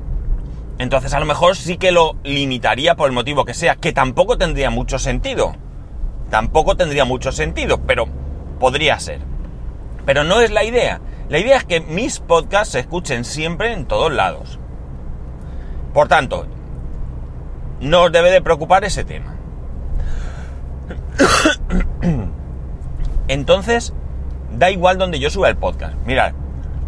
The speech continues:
realmente el debate que yo me hubiera gustado que se abriese es sobre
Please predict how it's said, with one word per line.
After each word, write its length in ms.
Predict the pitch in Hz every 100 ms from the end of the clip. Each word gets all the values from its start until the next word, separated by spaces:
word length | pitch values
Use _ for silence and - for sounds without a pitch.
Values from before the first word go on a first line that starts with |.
| -
realmente 560 | 131 175 220 240 233 233
el 120 | 208
debate 380 | 131 156 180 208
que 120 | 175
yo 200 | 156 175
me 180 | 131 123
hubiera 180 | 131 165
gustado 340 | 175 - 156
que 100 | 147
se 160 | - 117
abriese 640 | 123 180 160 156 - 143
es 200 | 175 - - - - - - - - - - - - - - - - - - -
sobre 500 | - 127 120 120